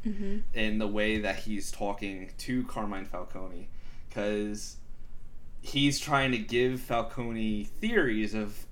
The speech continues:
Speaker 2: who this holiday killer could be. And at the same time,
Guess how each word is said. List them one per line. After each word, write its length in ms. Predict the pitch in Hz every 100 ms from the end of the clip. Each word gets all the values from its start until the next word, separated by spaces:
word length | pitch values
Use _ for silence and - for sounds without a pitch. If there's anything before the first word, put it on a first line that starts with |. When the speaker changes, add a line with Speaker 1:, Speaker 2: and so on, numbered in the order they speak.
| -
Speaker 2:
who 440 | - 131 127 127 123
this 300 | 123 120 -
holiday 480 | 120 110 120 117
killer 400 | 110 - 107 113
could 240 | 117 113 110
be. 360 | 139 143 - - - - - -
And 240 | 131 127 127
at 200 | 113 120
the 80 | 123
same 360 | - 123 117
time, 640 | - 175 185 127 117 113